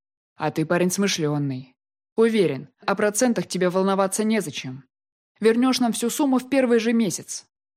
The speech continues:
В этом Уильям сомневался. Во рту у него пересохло, а ладони вспотели, даже при том,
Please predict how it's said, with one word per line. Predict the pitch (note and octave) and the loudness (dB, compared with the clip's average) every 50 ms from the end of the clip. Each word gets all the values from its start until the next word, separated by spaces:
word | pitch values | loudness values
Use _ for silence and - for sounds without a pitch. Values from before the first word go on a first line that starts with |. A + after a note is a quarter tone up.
| _ _ _ _ _ _ _ _ _ _ _ _ _ _ _ _ | _ _ _ _ _ _ _ _ _ _ _ _ _ _ _ _
В | - F3 F3+ | -2 0 0
этом | F#3+ F#3+ - B3+ A3+ G#3+ G3+ | 0 2 2 0 2 2 2
Уильям | F#3+ F#3+ F#3 F#3+ F#3+ F#3+ | 2 2 2 2 0 -2
сомневался. | - - G3+ G3+ G3 G3+ G3 G#3+ G3 F3 D3+ - - - C#3 C3 B2+ B2 - _ _ _ _ _ _ _ _ _ _ _ _ _ | -2 -2 -2 -2 -2 0 0 -2 -2 -2 -4 -6 -8 -10 -10 -12 -14 -16 -20 _ _ _ _ _ _ _ _ _ _ _ _ _
Во | - F#3 F#3+ | -4 0 0
рту | F#3+ F#3+ - G#3 G#3 | 0 0 0 0 0
у | G3 | 2
него | F#3+ F#3 F3 F3+ F3+ | 2 2 0 0 0
пересохло, | F3+ F#3 F3 E3+ E3 - - G3+ A3 G#3+ - - D3+ C#3+ D3 - _ _ _ | 0 0 -2 0 -2 -2 -2 -2 -2 -4 -6 -10 -14 -14 -14 -18 _ _ _
а | - F#3+ | -2 0
ладони | G3 G3 G3 A3+ B3+ B3 A#3+ | 0 2 2 2 2 2 0
вспотели, | A#3 - - - A3+ A3+ - - - G3+ E3+ C3+ C3 C3 - _ _ _ _ | -2 -4 -6 -6 -6 -6 -6 -6 -6 -6 -6 -6 -10 -14 -18 _ _ _ _
даже | - F3+ F#3+ F#3+ E3+ E3+ | -2 0 0 2 0 -2
при | - D#3 D#3+ D#3 | -4 -6 -8 -6
том, | - F3 F3 F#3+ G#3+ A3 - | -4 -4 -2 -2 -4 -6 -10